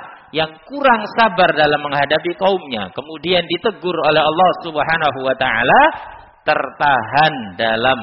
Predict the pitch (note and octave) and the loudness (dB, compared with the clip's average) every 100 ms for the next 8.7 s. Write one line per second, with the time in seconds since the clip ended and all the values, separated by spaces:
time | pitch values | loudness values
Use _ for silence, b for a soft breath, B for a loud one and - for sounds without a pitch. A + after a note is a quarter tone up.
0 | G2 - D#3 C#3+ C3 _ A2+ G#2+ - F#2+ | -6 -6 -6 -6 -10 _ -18 -18 -6 -4
1 | E2+ D2 - _ _ _ _ _ _ _ | -4 -12 -20 _ _ _ _ _ _ _
2 | _ _ _ _ _ _ _ _ _ _ | _ _ _ _ _ _ _ _ _ _
3 | _ _ _ _ _ _ _ _ G2 F#2+ | _ _ _ _ _ _ _ _ -6 -4
4 | F2 E2+ E2 G2 _ _ _ _ _ _ | -4 -10 -14 -20 _ _ _ _ _ _
5 | _ _ _ _ _ _ _ - D#3 F#3+ | _ _ _ _ _ _ _ 2 4 6
6 | G#3+ G3 A3+ C#4 B3+ A#3+ A3 F3+ D#3 C3 | 6 6 8 6 6 6 6 2 -2 -2
7 | G3 G3 F#3 B3 C4 G3+ G#3+ G3+ G3 F#3 | 0 2 6 6 6 4 2 4 2 2
8 | G3 A3 A#3 B3+ D3+ D#3 C3 | 2 4 6 4 2 -2 -2